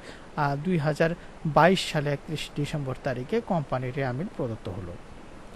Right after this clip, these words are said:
আহ, তো এটি হচ্ছে ডাক, এবং এখান থেকে আমাদের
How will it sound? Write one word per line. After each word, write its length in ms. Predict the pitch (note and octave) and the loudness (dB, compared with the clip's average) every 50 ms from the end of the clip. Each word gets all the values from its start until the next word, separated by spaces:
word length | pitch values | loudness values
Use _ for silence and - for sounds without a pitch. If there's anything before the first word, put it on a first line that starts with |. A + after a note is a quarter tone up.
| - - - - - - - | -16 -16 -16 -16 -10 0 4
আহ, 120 | D#3+ D#3+ D#3+ | 4 6 6
তো 140 | G3 F#3+ | 6 6
এটি 280 | F3+ F#3 F3+ - G#3+ G3 | 6 6 6 6 6 6
হচ্ছে 340 | F3+ G3 F#3 - - G#3 G3+ | 6 4 4 4 4 2 4
ডাক, 300 | F#3 F3 D3+ D3+ G3 - - | 6 6 6 6 6 4 4
এবং 300 | G3 E3 E3+ E3+ F3 E3 | 4 4 4 4 2 2
এখান 240 | E3 - F3 F#3 | 2 2 2 0
থেকে 280 | F3 - G3 F3+ - A3+ | 2 2 0 2 4 4
আমাদের 460 | G#3+ F#3+ E3 D3 D3 D#3 E3+ F3 F#3+ | 4 4 4 2 4 4 4 4 2